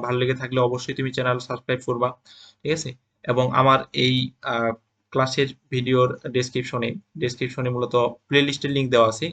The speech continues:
এই অধ্যায়ের। তো ওইখান থেকে, প্লেলিস্ট থেকে তুমি সম্পূর্ণ অধ্যায়ের শুরু থেকে শেষ পর্যন্ত সবগুলা লেকচারে দেখতে পারবা, এবং শুরু থেকে শেষ পর্যন্ত সবগুলাই যদি তুমি মনোযোগ সহকারে দেখো, আশা করি এই অধ্যায়ের সবকিছু তোমার কাছে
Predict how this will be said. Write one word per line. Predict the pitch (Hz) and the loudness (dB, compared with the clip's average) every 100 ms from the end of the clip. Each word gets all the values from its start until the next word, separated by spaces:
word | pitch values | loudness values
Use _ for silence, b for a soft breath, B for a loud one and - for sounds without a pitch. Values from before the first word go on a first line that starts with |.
| - | -8
এই | 151 127 | 0 0
অধ্যায়ের। | 120 120 151 151 _ _ - | 2 0 -2 -4 _ _ -2
তো | 120 | 0
ওইখান | 135 139 156 | 2 2 0
থেকে, | 160 156 | -2 0
প্লেলিস্ট | 147 139 139 - | 2 2 -2 -4
থেকে | 139 | -6
তুমি | 139 135 180 - _ | -4 -4 -4 -8 _
সম্পূর্ণ | - 139 135 147 139 | -6 -4 -2 -2 0
অধ্যায়ের | 131 120 107 | 0 0 -4
শুরু | - 143 147 | -4 -4 -4
থেকে | 147 147 | -4 -4
শেষ | 139 135 - | -2 -4 -2
পর্যন্ত | 131 123 120 151 - _ _ | -2 -2 -2 -6 -6 _ _
সবগুলা | - 139 127 139 131 | -2 -2 2 4 4
লেকচারে | 123 127 127 | 4 0 0
দেখতে | 123 117 | 0 -2
পারবা, | 120 117 151 - _ - | -2 0 0 -4 _ 0
এবং | 120 120 | 0 0
শুরু | 147 143 | -4 -4
থেকে | 147 143 | -4 -4
শেষ | 139 | -6
পর্যন্ত | - 139 135 | -2 0 0
সবগুলাই | 139 127 131 135 | 0 0 4 4
যদি | 131 | 4
তুমি | 135 131 | -2 0
মনোযোগ | 127 131 123 | 0 0 -2
সহকারে | 135 123 120 | 0 2 2
দেখো, | 117 117 175 - b b | 0 -2 -6 -8 b b
আশা | 127 127 127 | -6 -2 -2
করি | 131 - - | 0 -2 -4
এই | 139 131 | 2 4
অধ্যায়ের | 123 123 151 - _ - | 4 2 0 -2 _ -18
সবকিছু | - 143 143 135 135 | -2 -2 -2 -6 -2
তোমার | 131 127 | 0 0
কাছে | 120 127 | 0 -6